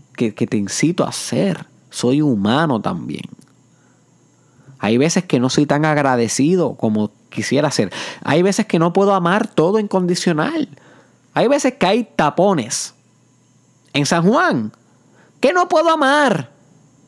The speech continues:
Y lo intento amar incondicional, pero <laughs> voy tarde,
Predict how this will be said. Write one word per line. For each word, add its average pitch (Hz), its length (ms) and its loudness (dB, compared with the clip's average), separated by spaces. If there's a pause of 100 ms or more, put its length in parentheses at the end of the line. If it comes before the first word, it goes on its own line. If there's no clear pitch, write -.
(1600)
Y 180 120 2
lo 208 100 2
intento 233 560 0
amar 120 480 0 (540)
incondicional, 156 840 2
pero 135 440 0
<laughs> - 800 -6
voy 120 240 2
tarde, 147 520 -2